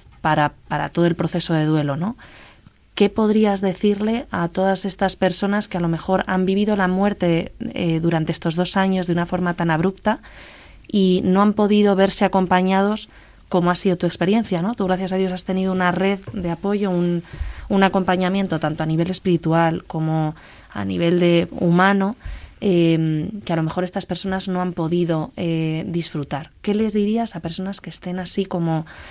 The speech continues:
"Pues yo no he podido tener esta experiencia, yo he vivido todo esto solo, no he podido a lo mejor ir a, a rituales, a, o sea, a ritos de despedida, de cerrar todo esto"? ¿Cómo les podemos, eh, acercar un poco esta esperanza y,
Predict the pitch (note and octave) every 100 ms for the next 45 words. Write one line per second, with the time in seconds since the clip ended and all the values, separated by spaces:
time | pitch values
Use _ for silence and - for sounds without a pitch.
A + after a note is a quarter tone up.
0 | - - - - G3 E3+ G#3 G3 E3+ E3+
1 | E3 E3 F3+ - G3+ G#3+ G3+ E3 D#3 F3+
2 | F#3 F#3 F#3 F#3+ F3+ F3+ F3+ - E3 -
3 | G#3+ A3+ F#3+ F3 F3 F3+ F3 F3 F3 -
4 | F3+ F3 E3+ E3 E3 - E3+ E3 E3 E3
5 | E3+ E3 E3+ G3 F#3+ E3 D#3+ - - -
6 | - _ - F3 D#3+ E3 G3 - D#3 D#3
7 | D#3+ E3 - D3+ D#3+ F3+ F3 E3 E3 -
8 | D3 E3+ F3 F3 E3+ F#3 - A3 G#3+ -
9 | - - - - _ - G3 F#3+ F#3+ F#3
10 | F#3+ F#3 F#3 F3+ - - F3 E3+ E3 F3
11 | F3 F3 F3 F3 E3 F3 - F3 F3+ F#3+
12 | - G#3+ G#3 G3 F3+ -